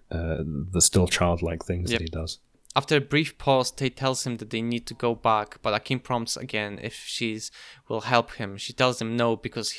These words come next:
Speaker 2: him and the girls mean hope for them. When Akin tells them that it is futile to think, uh, that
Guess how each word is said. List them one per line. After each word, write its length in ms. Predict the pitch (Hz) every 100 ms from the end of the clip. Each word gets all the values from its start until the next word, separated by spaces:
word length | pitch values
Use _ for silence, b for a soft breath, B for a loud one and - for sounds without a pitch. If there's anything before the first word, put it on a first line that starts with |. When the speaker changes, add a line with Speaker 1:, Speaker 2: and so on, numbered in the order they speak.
| 127
Speaker 2:
him 180 | 127 117
and 140 | 110
the 60 | 107
girls 360 | - 113 107 110
mean 140 | 107
hope 260 | 110 113 -
for 200 | - 107
them. 360 | 92 - - _ b b b b b
When 160 | 117
Akin 240 | 117 - 151
tells 240 | 147 139
them 140 | 131 120
that 80 |
it 60 | 113
is 200 | 120 -
futile 420 | - - - 120
to 140 | 113 120
think, 640 | - 147 135 107 - - _ _ _ _
uh, 280 | - 107 98
that 320 | 98 107 101